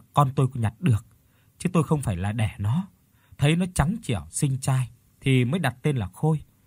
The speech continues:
Mình không thương tôi, mình muốn tính sao thì mình tính đi vậy. Mày là một con khốn nạn thật đấy.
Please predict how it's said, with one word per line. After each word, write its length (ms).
Mình 320
không 220
thương 240
tôi, 300
mình 200
muốn 360
tính 160
sao 340
thì 120
mình 180
tính 240
đi 120
vậy. 160
Mày 260
là 120
một 180
con 140
khốn 220
nạn 200
thật 200
đấy. 120